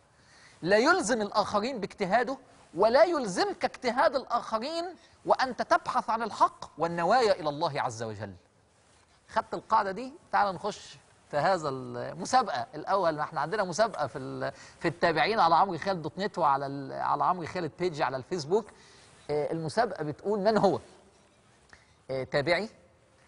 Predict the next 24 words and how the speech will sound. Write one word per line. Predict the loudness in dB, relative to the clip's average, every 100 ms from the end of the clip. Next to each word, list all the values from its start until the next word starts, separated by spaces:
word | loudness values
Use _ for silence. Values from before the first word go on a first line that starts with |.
| _ _ -8
آه، | -4 0 2 2 0 -2 -4 -4
من | -6 -4 -4
السبعة | -4 0 2 4
الفقهاء | 2 -4 -6 -4 0 0 0
الكبار | -6 -4 2 2 2
في | -6
المدينة؟ | -6 -6 -6 -6
فأنا | -4 -2
كذا | 0 0
مرة | 0 0
قلت | -2 -4
لكم | -6 -8
إن | -8
كان | -8
في | -8 -4
أكبر | -2 0 0 -2
سبعة | 0 -2 -2
فقهاء، | -6 -6 -4 -2
دول | -2
اللي | -2
طلع | -2 -4
منهم | -4 -6 -6
العلم | -4 -2 -2 0
كله، | 2 2 2